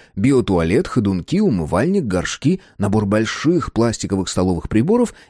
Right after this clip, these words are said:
и коробки с непьющимися тарелками. С водительского сиденья выбралась Кити. "Когда мать Хорс жила с нами,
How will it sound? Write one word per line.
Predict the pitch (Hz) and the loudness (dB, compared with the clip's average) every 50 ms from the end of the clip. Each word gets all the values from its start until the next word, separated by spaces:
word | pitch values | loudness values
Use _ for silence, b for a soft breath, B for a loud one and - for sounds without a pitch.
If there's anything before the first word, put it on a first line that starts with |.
| B B | B B
и | 180 185 | 0 0
коробки | - - - 208 202 220 156 170 - - 214 214 208 - | 0 -2 -2 -2 0 0 -2 -2 -4 -2 -2 -2 -2 -2
с | - - | -4 -2
непьющимися | 120 104 80 82 92 101 - - 107 104 101 - 87 | -2 -2 0 0 -2 -2 -2 -4 -4 -4 -4 -6 -6
тарелками. | - 82 73 - - - - - - - _ _ _ _ _ _ _ _ _ | -4 -4 -6 -6 -8 -12 -14 -16 -16 -16 _ _ _ _ _ _ _ _ _
С | - - - | -8 -4 0
водительского | 240 233 220 226 185 165 135 - - 123 104 101 | 0 2 2 2 2 0 0 0 0 0 0 2
сиденья | - 123 113 143 202 226 226 233 233 220 | 2 0 0 0 0 0 0 0 0 0
выбралась | 190 110 87 95 107 113 101 113 120 117 117 123 123 - - - | 0 0 0 0 0 0 0 -2 -2 -2 -2 -2 -4 -4 -8 -12
Кити. | - - 60 - - - - - - _ _ _ _ _ _ _ _ | -12 -14 -14 -14 -14 -14 -14 -16 -18 _ _ _ _ _ _ _ _
"Когда | - 262 254 220 196 220 220 214 | 0 0 0 2 2 2 2 4
мать | 208 226 226 220 214 - | 4 4 2 0 -2 -4
Хорс | - 214 214 208 202 - - | 0 0 0 0 0 -2 0
жила | 170 165 151 160 170 160 160 156 | 0 0 2 2 2 2 2 0
с | 147 - - | -2 -2 0
нами, | 185 233 269 262 214 151 117 101 104 | 0 0 2 0 0 0 0 0 -2